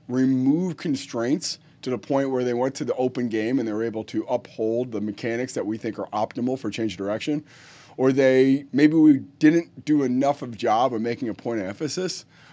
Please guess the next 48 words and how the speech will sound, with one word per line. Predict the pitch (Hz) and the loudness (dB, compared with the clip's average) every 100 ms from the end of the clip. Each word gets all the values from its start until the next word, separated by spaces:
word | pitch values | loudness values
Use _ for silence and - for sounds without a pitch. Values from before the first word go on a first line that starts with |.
| - | -4
or | 147 139 135 | 2 4 4
maybe | 135 143 147 147 | 4 4 4 4
that | 131 127 127 123 - - | 4 2 2 0 -4 -4
we | 135 143 | -2 0
just | 139 | -4
were | 156 139 | -4 2
overkill | 147 160 127 - 113 110 110 | 4 4 2 -2 -2 0 -2
and | |
we | 110 | -4
could | 135 | -2
have | 117 | -2
had | 123 123 113 | 0 -2 0
that | 120 | -2
in | 110 | -2
a | 101 | -4
fraction | 131 123 - 107 | -2 -2 -2 -10
of | 98 | -12
the | |
time. | 107 131 107 76 - _ - - - | -10 -6 -6 -8 -20 _ -20 -20 -6
And | 156 | 2
I | 175 | 4
think | 208 220 | 4 2
these | 175 | 2
are | 165 | 4
all | 156 156 | 6 4
important | 135 165 160 113 | 0 0 0 0
notes | 127 131 - | 0 0 -2
to | 120 | -4
make | 120 196 156 120 | 0 2 0 -2
when | |
we | 123 | -4
look | 131 131 | -4 -2
at | 127 117 - | 0 0 0
a | 117 | -4
low | 107 117 139 151 | -2 0 0 0
constraint | 139 - 131 131 131 | -4 -4 -2 -2 -4
task | - 113 117 170 - - - - - - | -2 0 0 -2 -6 -10 -20 -20 -18 -4
and | 127 127 | -2 0
thinking | 190 185 185 | -2 0 0
about | 147 143 143 147 | 2 4 4 4
that | 139 123 | 2 2
in | 123 | 0
its | 113 | -4
relation | 120 135 147 147 131 | -4 -2 0 0 -2
to | - 120 | -4 -6
high | - 151 175 | -2 2 2
constraint | 175 175 - 151 143 139 | 2 -6 -4 -4 -4 -4
progressions | 117 104 127 127 104 90 107 | -6 0 0 0 -4 -4 -6